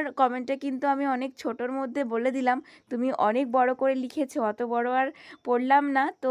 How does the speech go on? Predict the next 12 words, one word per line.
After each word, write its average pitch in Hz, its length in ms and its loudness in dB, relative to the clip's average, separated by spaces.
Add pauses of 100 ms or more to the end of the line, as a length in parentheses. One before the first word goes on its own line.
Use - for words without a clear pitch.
(100)
যাই 233 240 0
হোক 294 200 -2
বুনু, 254 260 -6 (300)
তোমাকে 226 320 -8
অনেক 233 340 -4
ভালোবাসা, 269 600 -2 (140)
আর 233 220 -2
তুমি 233 200 -10
অবশ্যই 233 400 -6
কিন্তু 247 300 -10
আমাদের 220 400 -4
বাড়িতে 226 320 -6